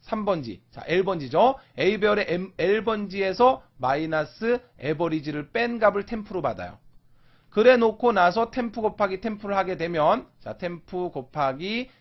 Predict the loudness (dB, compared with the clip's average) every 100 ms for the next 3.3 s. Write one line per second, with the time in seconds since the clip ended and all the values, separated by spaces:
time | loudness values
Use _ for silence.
0 | _ -12 -10 -8 -4 -2 -2 -2 -2 -4
1 | -6 0 0 6 6 4 0 _ -10 -8
2 | -6 -4 -4 -4 -4 -4 -4 -4 -4 -6
3 | 2 2 2